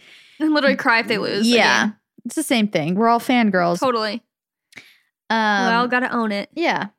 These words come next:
Speaker 2: So, but it's been around forever. Like, the, um, what's it called? Like, the
Speaker 1: Concept?
Speaker 2: Yeah, of wa-, wa-, of watching a co-, am I okay? <laughs> I'm genuinely
Speaker 1: A
Speaker 2: like,
Speaker 1: stroke.
Speaker 2: yeah.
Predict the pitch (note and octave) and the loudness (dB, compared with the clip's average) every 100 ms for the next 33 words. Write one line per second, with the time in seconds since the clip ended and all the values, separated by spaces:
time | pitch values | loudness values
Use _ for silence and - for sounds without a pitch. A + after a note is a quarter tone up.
0 | _ - - A3+ A3+ A3 G#3+ G#3 G#3 G3+ | _ -18 -6 -2 0 2 2 2 0 -2
1 | F#3+ - A#3+ B3+ - C#4 C4+ C4 C#4 C4 | -4 -4 -2 -2 0 0 2 2 0 0
2 | D4 C#4 C#4+ C#4 - E4 - G3+ A3 _ | 0 0 0 -2 -2 0 -2 -4 -10 _
3 | _ _ A3+ A3 - _ _ - A3+ A#3 | _ _ -6 -6 -18 _ _ -4 2 4
4 | A3+ G#3+ - G3+ G3 G3+ G#3 G#3 G3+ F#3 | 4 2 2 0 2 0 -2 -6 -4 -2
5 | F3+ - F#3 F#3 - - G#3+ - F#4 - | -2 -2 -2 -2 -8 -10 -8 -6 -6 -8
6 | - _ _ _ _ - A#3+ G#3+ - G3+ | -20 _ _ _ _ -2 0 2 0 0
7 | G3+ G#3+ - G#3 G#3 A3 - G3+ G#3 A3+ | 0 0 0 -2 0 0 0 0 2 0
8 | - C4 A#3 - _ _ _ B3 A#3+ A#3 | 0 -2 -2 -8 _ _ _ 2 4 4
9 | C5 - - F#4 F4 C#4+ - D5 - C#5 | 4 2 4 6 6 4 4 2 2 -2
10 | - A#4 F#4 E4 D4 C#4+ C4 C4+ A#3+ B3 | 2 0 0 0 2 2 4 2 2 2
11 | G#3 C4 C4+ G3 | 0 -2 -2 -2